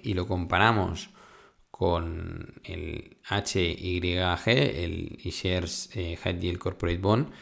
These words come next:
vemos que si no lo ajustamos a dividendos, pues verán un gráfico que, bueno, no tiene nada que ver, ¿no? Pero si ajustamos a dividendos, porque al final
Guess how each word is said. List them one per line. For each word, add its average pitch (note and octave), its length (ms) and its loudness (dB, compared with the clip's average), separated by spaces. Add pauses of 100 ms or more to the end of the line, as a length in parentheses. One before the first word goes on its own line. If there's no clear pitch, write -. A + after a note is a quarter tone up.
(580)
vemos B2 420 8
que G#2 80 -2
si - 100 -2
no G2+ 100 4
lo A#2 80 8
ajustamos A2+ 400 4
a G#2+ 40 6
dividendos, A2 680 6
pues - 240 -8
verán F2 360 0
un G2+ 120 2
gráfico G#2+ 800 4
que, - 360 -6
bueno, G2 200 0
no F#2 100 -2
tiene F#2 220 2
nada F2 100 -2
que D#2+ 80 -2
ver, E2+ 220 -2
¿no? E2+ 160 -2
Pero F2+ 120 -6
si - 120 2
ajustamos A2 500 2
a A2 40 6
dividendos, G2+ 540 4
porque F2 180 -2
al - 60 -4
final F#2 360 0